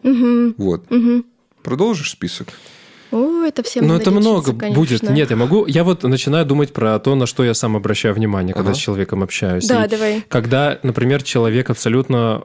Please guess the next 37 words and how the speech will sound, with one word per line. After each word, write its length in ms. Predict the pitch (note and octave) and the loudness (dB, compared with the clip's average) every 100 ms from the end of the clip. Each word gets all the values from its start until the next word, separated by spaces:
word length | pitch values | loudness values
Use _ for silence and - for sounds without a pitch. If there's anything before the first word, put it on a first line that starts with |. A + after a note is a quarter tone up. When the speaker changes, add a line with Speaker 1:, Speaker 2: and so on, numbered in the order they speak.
| - | -4
Speaker 3:
м, 440 | G#2+ G#2+ G#2 G#2 - - - - - - - - - - - - | -2 0 0 -2 -6 -12 -14 -16 -18 -20 -18 -16 -14 -16 -16 -14
ну, 320 | C3+ - A2 | -10 -4 -4
какие-то 420 | G#2+ - - G2 - - A2+ | -2 -4 -6 -6 -10 -14 -12
такие 360 | - - G2 F2+ | -10 -4 -2 -2
очень 380 | E2+ F#2+ F#2 - | -4 -6 -6 -2
низкие 320 | G#2+ G2+ - | -4 -4 -8
проявления, 500 | - G2 G2+ G2+ G2 | -4 -4 -2 -2 -2
да, 120 | F#2+ | -2
что 500 | A#2 - A2 G2+ G2+ F#2+ - - - | -2 -2 -2 0 -2 -4 -12 -20 -4
не 100 | C3+ | 0
очень 260 | D3 - B2+ | 0 0 0
ориентирован 440 | A#2+ A#2 D3+ C#3+ B2+ | 0 0 0 0 0
в 40 | |
том, 200 | C3 C3 | 0 -2
где 220 | A#2 A#2 | 0 0
он 200 | C3 B2+ | 2 0
и 100 | A2 | -2
что 200 | G#2+ - | -4 -2
он 120 | A2+ A2 | -2 -2
делает. 480 | F#2 F2 E2+ - - _ _ _ _ _ _ _ - | -4 -4 -6 -10 -20 _ _ _ _ _ _ _ -4
Speaker 1:
А 40 | |
Speaker 3:
Да, 60 | B3 | 0
Speaker 1:
это 80 | G#3+ | 0
Speaker 3:
то, 60 | |
Speaker 1:
что 120 | A#3 A3 | 0 0
Speaker 3:
что 120 | A3+ G#3+ | 0 0
Speaker 1:
значит? 440 | G#3 G#3 A3 - - - _ _ _ _ - | -2 -4 -8 -14 -20 -20 _ _ _ _ 0
Speaker 3:
Ну, 60 | |
я 160 | C#3 E3+ | 2 2
не 100 | F#3 | 2
помню, 340 | F3 F3+ D3 | 2 2 2
но 60 | B2+ | 2
я 80 | C3 | 2
как-то 280 | C#3 - B2+ | 0 0 0
у 20 | |
вас 200 | A#2 G#2+ | 0 -2
оказался. 480 | G#2+ G2+ F#2 F2 - | -4 -2 -2 -4 -10